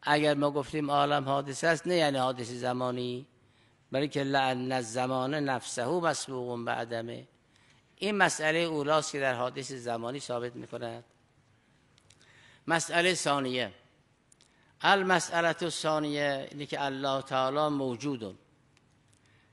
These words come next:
لما تقدم من حدوث ما سواه و قضاء صریح العقل به احتیاج الحادثه الی محدث. این برهان معروف کلامی.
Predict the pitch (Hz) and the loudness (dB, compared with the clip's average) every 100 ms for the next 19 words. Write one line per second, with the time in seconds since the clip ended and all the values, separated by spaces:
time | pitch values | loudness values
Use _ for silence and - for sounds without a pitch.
0 | _ 131 170 185 180 165 - 147 160 180 | _ -2 2 4 4 2 -2 0 2 2
1 | 165 160 151 147 151 147 123 139 160 147 | 2 0 2 0 -2 -2 -4 -4 -6 -4
2 | 139 135 131 - 131 135 160 165 - 113 | -4 -2 -4 -4 -4 0 2 2 0 -6
3 | 131 127 139 123 156 160 143 120 - 135 | -8 -4 -4 0 4 4 2 -2 -4 -4
4 | 165 147 139 131 127 123 143 131 123 - | -2 -2 -4 -4 -6 -6 -6 -6 -10 -10
5 | - 139 143 135 127 110 123 120 113 147 | -4 0 0 -2 -6 -4 -6 -6 -8 -4
6 | 135 123 123 117 101 113 92 - - - | -2 -2 -2 -6 -8 -8 -10 -12 -18 -10
7 | 147 135 - 50 - 135 127 131 139 127 | -6 -6 -8 -16 -14 -6 -4 -2 -4 -4
8 | 120 127 113 107 113 107 92 | -6 -8 -10 -12 -10 -10 -12